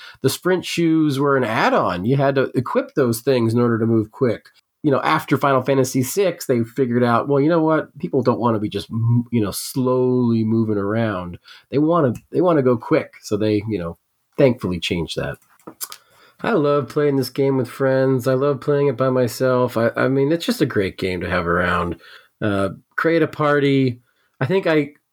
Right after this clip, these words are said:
I played the fir-, I played the first, like, two or three hours of this game. I can't even tell you how many times. Create a party. You know, I got some guys over. We're gonna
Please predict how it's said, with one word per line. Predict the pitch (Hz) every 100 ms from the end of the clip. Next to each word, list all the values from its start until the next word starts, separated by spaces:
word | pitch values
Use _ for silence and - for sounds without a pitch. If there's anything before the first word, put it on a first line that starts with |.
| _
I | 143
played | 151 - 226 220 220
the | 160
fir-, | - 160 151
I |
played | - 226
the | 175
first, | 160 143
like, | 120
two | - 135
or |
three | 123 120 113
hours | 110 107 95
of |
this | 98
game. | - 110 104
I | 107
can't | 110
even | 101
tell | 87
you | 92
how |
many | 90 82
times. | 78 64 -
Create | - 135
a | 143
party. | 147 139 135 131
You | 127
know, | 120 117
I |
got | 113
some | 117 117
guys | 123 123
over. | 127 135
We're | 202 233
gonna | 220 202